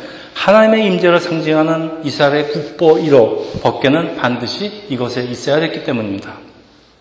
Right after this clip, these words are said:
오늘 본문 일 절에 다윗은 삼만 명을 거느리고 아비나답의 집에 가서 법궤를 옮겨오는데, 아비나답의 두 아들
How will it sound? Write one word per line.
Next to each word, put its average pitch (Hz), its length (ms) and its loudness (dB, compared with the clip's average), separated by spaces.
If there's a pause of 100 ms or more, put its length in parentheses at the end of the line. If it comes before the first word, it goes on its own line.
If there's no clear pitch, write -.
(1700)
오늘 202 220 6
본문 190 440 4
일 160 120 -2
절에 160 640 4
다윗은 160 640 -4
삼만 214 640 -2
명을 170 280 2
거느리고 127 1000 -2
아비나답의 123 680 2
집에 120 260 -4
가서 160 500 -2
법궤를 143 440 0
옮겨오는데, 143 1000 -2 (520)
아비나답의 135 800 4
두 143 180 4
아들 117 600 4